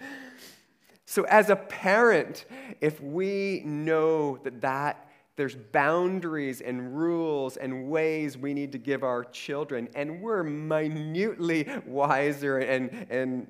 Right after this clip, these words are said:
more experienced than they are, how much more is God above and beyond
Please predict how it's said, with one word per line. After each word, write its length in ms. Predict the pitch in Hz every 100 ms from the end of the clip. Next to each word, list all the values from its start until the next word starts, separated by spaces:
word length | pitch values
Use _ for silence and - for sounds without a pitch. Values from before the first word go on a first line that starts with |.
| -
more 240 | - 139 131
experienced 600 | 120 - 139 127 123 120
than 80 | 123
they 120 | 113
are, 140 | 113
how 500 | 113 - 156 185 190
much 380 | 156 147 - -
more 640 | 123 127 147 147 131 120 117 -
is 220 | 123 120
God 640 | 113 120 127 127 120 113 107 - - -
above 600 | 107 135 127 117 113 - -
and 240 | 117 117 113
beyond 720 | 123 110 113 117 110 113